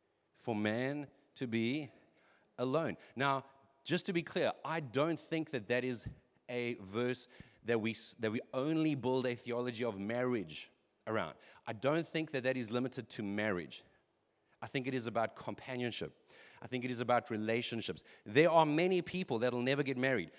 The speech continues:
You are not a second-rate citizen. You don't get to not experience God's plan and purpose for your life. You might just need a theology of singleness. You might just need to understand the,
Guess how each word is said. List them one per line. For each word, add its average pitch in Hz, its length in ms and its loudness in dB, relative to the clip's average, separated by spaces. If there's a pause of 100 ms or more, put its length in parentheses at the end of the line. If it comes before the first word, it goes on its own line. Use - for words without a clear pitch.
(120)
You 120 180 4
are 156 60 4
not 165 140 2
a 170 60 -2
second-rate 160 560 -2
citizen. 151 360 -2
You 123 140 2
don't 170 180 4
get 156 180 0
to - 80 -4
not 123 360 4
experience 139 540 2
God's 123 440 2 (220)
plan 135 360 2
and 113 100 -8
purpose 127 220 0
for 127 80 -4
your 120 80 2
life. 120 160 2
You 151 100 2
might 180 200 2
just 147 200 -2
need 139 160 0
a 131 60 2
theology 127 720 4
of 98 120 0
singleness. 95 500 -2
You 117 80 0
might 151 180 0
just 135 240 -4
need 131 240 -2 (340)
to - 100 -8
understand 135 800 -2
the, 117 240 4